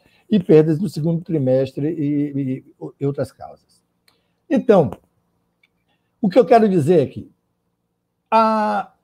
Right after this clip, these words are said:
há uma evolução, há uma evolução na medicina, a medicina não é estática,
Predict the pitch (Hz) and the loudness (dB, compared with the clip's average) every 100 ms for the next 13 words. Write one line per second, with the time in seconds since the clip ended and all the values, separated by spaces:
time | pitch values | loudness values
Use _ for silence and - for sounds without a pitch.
0 | _ _ 254 285 269 226 139 175 185 147 | _ _ 0 2 2 2 2 2 2 0
1 | - - 127 127 135 156 _ _ _ _ | -6 -6 -4 -4 -6 -10 _ _ _ _
2 | _ _ _ _ 160 185 175 139 156 131 | _ _ _ _ 4 6 6 4 2 0
3 | - 123 123 127 123 117 101 - 110 110 | -6 -8 -6 -6 -6 -8 -12 -16 -12 -10
4 | 117 135 _ _ _ 180 202 180 - 190 | -10 -12 _ _ _ -2 0 -2 -6 -6
5 | 190 190 214 220 165 147 - 117 113 113 | -4 -2 0 2 0 -2 -8 -8 -8 -8
6 | 143 135 151 165 | -10 -2 -2 -4